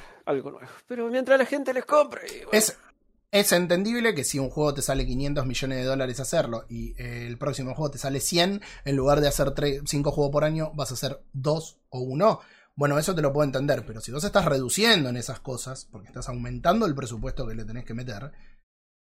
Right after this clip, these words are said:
Speaker 2: y no sabés si vas a recuperarlo con las ventas, bueno, entonces, en lugar de volver a sacar juego, no sé, apostá por otra cosa. Eh, un inciso,
Speaker 1: Eh.
Speaker 2: ¿se puede participar en el debate? Estamos en la sección de noticias,
Speaker 1: Eh,
Speaker 2: pero vos tirá y
Speaker 1: por
Speaker 2: nosotros,
Speaker 1: favor.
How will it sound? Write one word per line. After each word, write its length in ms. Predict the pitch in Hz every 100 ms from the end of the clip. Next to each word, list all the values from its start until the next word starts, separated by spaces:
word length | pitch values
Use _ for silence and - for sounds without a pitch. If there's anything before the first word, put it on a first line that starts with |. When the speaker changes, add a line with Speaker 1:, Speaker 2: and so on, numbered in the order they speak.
| -
Speaker 2:
y 320 | 160 - _ 156
no 180 | 147
sabés 260 | 135 139 -
si 80 | 147
vas 160 | 139
a 60 | 131
recuperarlo 480 | 131 120 131 147 151
con 140 | 151
las 120 | 156
ventas, 380 | 143 120 139 160 -
bueno, 340 | 185 147 120 135
entonces, 680 | 131 202 196 220 214 - - - -
en 100 | 117
lugar 220 | 127 175
de 60 | 143
volver 220 | 135 156
a 20 |
sacar 420 | - - - 190 170
juego, 200 | 220 240
no 80 | 135
sé, 220 | 240 233
apostá 340 | 139 147 254
por 120 | - 160
otra 180 | 117 113
cosa. 380 | 165 - - - - - - - - -
Eh, 300 | 139 127 143
un 160 | 220
inciso, 180 | 220 175
Speaker 1:
Eh. 160 | 175 160
Speaker 2:
¿se 80 |
puede 180 | 147 247
participar 520 | 160 131 123 135 180
en 100 | 160
el 120 | 127 120
debate? 320 | 160 220 -
Estamos 420 | 202 427 427 -
en 80 | 180
la 80 | 160
sección 280 | 165 - 262
de 80 | 202
noticias, 280 | 170 147
Speaker 1:
Eh, 40 | 370
Speaker 2:
pero 140 | 139
vos 120 | 262
tirá 160 | 370 269
y 40 |
Speaker 1:
por 80 | 262
Speaker 2:
nosotros, 320 | 240 254 233
Speaker 1:
favor. 140 | 220